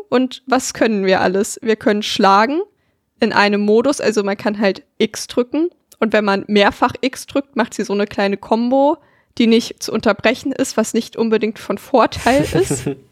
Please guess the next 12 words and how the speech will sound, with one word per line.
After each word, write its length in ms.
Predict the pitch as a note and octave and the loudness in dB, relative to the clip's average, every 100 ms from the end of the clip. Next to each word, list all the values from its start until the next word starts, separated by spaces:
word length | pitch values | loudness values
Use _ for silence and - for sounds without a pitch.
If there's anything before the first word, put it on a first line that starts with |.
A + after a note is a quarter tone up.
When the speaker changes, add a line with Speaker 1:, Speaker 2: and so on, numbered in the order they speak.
| _ _ _ - - - - - - | _ _ _ -20 -18 -16 -16 -6 2
Speaker 1:
Wir 140 | A#3 | 2
können 400 | - A3+ A3 G3+ | 2 0 0 2
wegrennen 500 | G#3+ - - D#4+ F#4 G#4+ _ | 0 0 0 0 0 -4 _
und 220 | - D#4 D4 | -2 0 0
wir 80 | |
können 280 | D4 C4+ C#4 | 0 -2 -2
Gegner 360 | A3 A3 A3 G#3 | -4 -4 -4 -4
abschütteln, 440 | A3 B3+ B3+ A#3+ | -2 -4 -2 0
wenn 160 | A3 A#3+ | 0 0
sie 120 | C4 | -4
uns 180 | A3+ - | -6 -2
anspringen, 560 | A#3 C#4 - - C#4 | -4 -2 -4 -2 -2